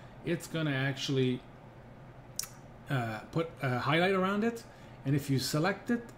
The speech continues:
in this case, it will not work. So that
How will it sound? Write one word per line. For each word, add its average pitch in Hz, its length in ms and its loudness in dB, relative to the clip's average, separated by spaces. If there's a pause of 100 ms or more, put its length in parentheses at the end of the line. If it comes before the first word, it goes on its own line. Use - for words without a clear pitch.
(380)
in 156 180 4
this 185 200 4
case, 247 420 2
it 135 100 6
will 123 220 6
not 139 260 0
work. - 280 -6 (720)
So 131 280 2
that 147 280 0